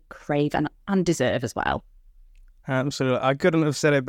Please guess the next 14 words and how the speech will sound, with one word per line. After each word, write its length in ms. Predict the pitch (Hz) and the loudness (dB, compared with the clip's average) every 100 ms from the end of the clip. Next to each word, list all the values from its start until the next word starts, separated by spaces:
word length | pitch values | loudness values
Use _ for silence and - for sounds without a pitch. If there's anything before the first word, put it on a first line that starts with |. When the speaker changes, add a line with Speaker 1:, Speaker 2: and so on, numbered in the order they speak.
| - | -2
Speaker 2:
I 120 | 110 | -4
genuinely 540 | 110 120 127 131 139 | -2 0 2 2 0
cannot 340 | 131 131 127 131 | 0 -2 -2 -2
say 160 | 127 | -2
it 80 | 113 | 0
better 280 | 120 117 113 | 0 0 0
than 240 | 117 107 | 0 0
that. 280 | 101 139 156 | 2 0 0
So 220 | - 117 | 0 0
thank 320 | 110 113 117 | 0 -2 -2
you 60 | 113 | -2
very 220 | 107 107 | 0 2
much. 280 | 107 123 151 | 2 0 -2
And 240 | 139 131 | 0 0